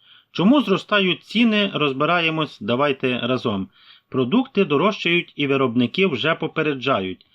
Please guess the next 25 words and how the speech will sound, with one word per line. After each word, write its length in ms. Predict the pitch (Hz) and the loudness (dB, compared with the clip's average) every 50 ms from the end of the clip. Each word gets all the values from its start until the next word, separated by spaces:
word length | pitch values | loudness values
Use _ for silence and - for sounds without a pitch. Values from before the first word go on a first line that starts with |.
| _ _ _ _ - | _ _ _ _ -20
що 260 | - - - 208 202 - | -8 -4 -4 -2 -2 0
осінь 380 | 156 151 151 - - 151 147 - | 0 0 0 0 -2 -4 -2 -2
і 120 | 170 175 | -4 -4
зима 380 | 165 175 160 139 127 123 123 120 | -2 0 2 2 2 2 2 0
принесуть 680 | - - 139 165 170 160 151 - - 165 156 - - 127 | -2 -4 -4 -2 -2 -4 -4 -4 -4 -4 -4 -4 -2 0
нову 360 | 123 120 127 147 202 226 - | 0 2 2 0 0 -2 -2
хвилю 540 | - - 135 156 170 175 165 165 160 151 - _ | -2 -2 -2 0 0 -2 -2 -4 -6 -6 -8 _
подорожчання. 840 | - 143 135 143 139 127 117 104 - - - 98 95 95 90 87 - _ _ _ _ - - - - _ _ - | -4 -4 -2 0 0 0 -2 -4 -6 -8 -8 -8 -8 -8 -8 -10 -14 _ _ _ _ -20 -20 -20 -20 _ _ -4
Давайте 360 | 143 160 233 262 247 - 202 | -2 0 0 0 0 -2 -4
пройдемося 680 | 196 180 170 156 139 170 202 208 196 170 - - 226 | -4 -4 -4 -2 -2 0 0 0 0 0 -2 -4 -4
по 180 | 214 - - - | -2 -2 -4 -4
пунктах, 580 | - - 202 247 233 202 - - 190 185 - | -4 -2 0 0 0 0 -2 -4 -6 -4 -6
щоб 260 | - - - 151 135 120 | -6 -6 -6 -4 -4 -2
зрозуміти, 600 | 120 131 123 107 113 120 160 196 202 196 160 139 - | -2 -2 -2 0 0 0 0 0 0 -2 -4 -6 -4
чому 500 | - - 123 117 117 123 151 180 202 196 | -4 -2 0 2 2 2 2 0 0 -2
так 360 | - - 131 147 143 - - | -2 -2 -2 -2 -2 -4 -4
відбувається. 920 | 135 127 117 113 127 123 117 113 101 95 95 92 82 _ - - 90 90 - _ _ _ _ - - - _ _ _ _ | -6 -6 -4 -2 -2 0 0 0 0 -2 -2 -6 -10 _ -16 -16 -16 -16 -16 _ _ _ _ -20 -20 -20 _ _ _ _
Цукор. 460 | - 208 208 190 202 - 98 - - _ _ _ _ _ - | 0 2 2 2 0 -4 -8 -8 -8 _ _ _ _ _ -6
Його 260 | 101 113 139 220 262 | -2 0 2 2 2
ціна 380 | 254 - 185 165 180 214 233 196 | 2 0 -2 0 2 2 2 2
зростає 560 | 175 160 151 - - - 190 196 190 185 156 | 0 -2 -4 -4 -4 -2 -2 0 0 0 -2
через 300 | - - 147 147 139 - | -2 0 0 0 -2 -2
проблеми 540 | - 135 123 113 120 156 175 185 185 175 139 | -2 -4 -2 -2 0 0 2 2 2 0 0
з 80 | 120 | 0
урожаєм 640 | 139 143 156 139 110 120 120 117 120 127 135 147 | 0 0 0 0 0 0 0 2 0 0 -2 -4